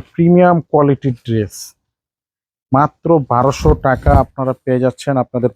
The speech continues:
পছন্দের এত সুন্দর একটা ড্রেস, মাত্র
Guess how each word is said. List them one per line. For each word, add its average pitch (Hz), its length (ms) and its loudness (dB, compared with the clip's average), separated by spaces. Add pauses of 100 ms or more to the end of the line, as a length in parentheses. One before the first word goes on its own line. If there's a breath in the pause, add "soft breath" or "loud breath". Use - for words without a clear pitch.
পছন্দের 139 500 2 (580)
এত - 120 -8 (240)
সুন্দর 165 380 2
একটা - 140 -4 (100)
ড্রেস, 98 200 -8 (840 loud breath)
মাত্র 165 260 0